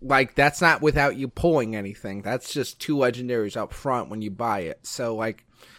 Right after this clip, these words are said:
I, I don't see it getting much better than that. So I, I think this is probably the best bundle, non-pre-release bundle I've seen them put out in a,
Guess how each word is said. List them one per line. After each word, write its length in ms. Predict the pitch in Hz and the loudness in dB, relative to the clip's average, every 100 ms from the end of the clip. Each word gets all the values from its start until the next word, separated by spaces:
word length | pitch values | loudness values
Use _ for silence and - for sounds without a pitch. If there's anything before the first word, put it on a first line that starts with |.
| - _ _ _ _ _ _ _ _ _ _ - | -20 _ _ _ _ _ _ _ _ _ _ 6
I, 260 | 143 143 - | 8 8 4
I 80 | 139 | 2
don't 200 | 151 - | 2 2
see 140 | 147 | -2
it 40 | 127 | 0
getting 260 | 135 127 | 0 0
much 200 | 127 - | -2 -2
better 260 | 123 113 107 | -2 0 -2
than 200 | 104 104 | -4 -6
that. 260 | 90 82 - - | -6 -8 -10 0
So 560 | - - 135 107 110 - _ _ | 4 6 4 2 -4 -6 _ _
I, 320 | 107 113 110 - | -4 -2 -2 -4
I 100 | 123 | -4
think 200 | 131 120 | -4 -4
this 160 | 127 127 | -4 -4
is 80 | - | 2
probably 440 | 139 127 127 113 | 4 6 2 0
the 200 | 127 127 | 0 0
best 380 | 113 127 127 123 | 2 2 2 0
bundle, 580 | 123 123 123 127 123 117 - - - 143 | 2 2 2 2 2 -2 -8 -20 -12 2
non-pre-release 1400 | 156 156 165 160 143 - - - 196 170 147 131 120 113 | 10 10 10 4 -2 -12 -12 2 6 6 4 2 0 0
bundle 360 | 123 120 113 | 0 0 0
I've 160 | 110 110 | -2 -4
seen 220 | - 120 | -4 -4
them 120 | 104 | -4
put 220 | 95 131 113 | -4 -2 0
out 240 | 98 - | -2 -4
in 140 | 104 | -10
a, 260 | 104 98 | -8 -10